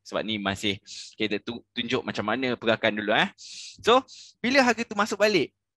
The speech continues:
so, dia akan menjadi resistance balik. Kita akan ada support. Okey, so, contoh dia pecah ke support pula. So, support ni akan menjadi support become, uh, resistance, S B R. Okey, mudah saja, betul tak? So, bawah ni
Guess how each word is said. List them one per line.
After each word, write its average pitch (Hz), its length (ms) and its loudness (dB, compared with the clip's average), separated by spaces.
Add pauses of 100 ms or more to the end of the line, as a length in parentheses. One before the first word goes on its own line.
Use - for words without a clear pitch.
so, 160 80 -6
dia 127 160 0
akan 110 180 -6
menjadi 104 300 -10
resistance 98 580 -6
balik. 92 300 -2
Kita 85 180 -2
akan 76 220 -4
ada 90 100 -8
support. - 320 -2 (400)
Okey, 175 240 4 (160)
so, 185 140 2
contoh 240 240 4
dia 220 80 2
pecah 240 240 4
ke 254 180 2
support 254 320 0
pula. 254 220 2 (260)
So, 214 180 0
support 190 300 -2
ni 208 100 -2
akan 180 240 -2
menjadi 214 320 -2 (240)
support 185 480 -2
become, 220 400 0 (240)
uh, 131 160 2
resistance, 139 720 2
S 127 480 -4
B 110 320 -10
R. 92 320 -4 (160)
Okey, 104 240 -10
mudah 104 320 -4
saja, 101 320 -4
betul 104 160 -4
tak? 101 160 -2
So, 127 80 -6
bawah 113 320 2
ni 123 80 -4